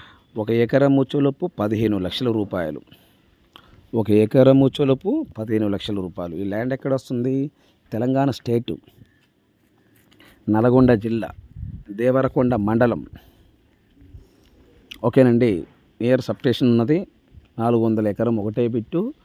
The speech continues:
ఒక ఎకరం చొలుపు పదిహేను లక్షల రూపాయలు. మీరు ఫస్ట్ నా నెంబర్ ఫీడ్ చేసుకోండి.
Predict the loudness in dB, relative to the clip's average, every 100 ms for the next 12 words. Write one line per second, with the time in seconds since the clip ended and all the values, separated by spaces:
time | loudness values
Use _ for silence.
0 | _ -20 -10 -2 0 0 2 2 0 -2
1 | -4 -6 -12 -12 _ _ -8 -4 0 0
2 | 0 -4 -4 -2 -2 -4 -6 -6 -10 -18
3 | _ _ -6 -2 -2 -2 -10 -6 -4 -2
4 | -2 -2 -4 -2 -4 -2 -6 -6 -8 -8
5 | -10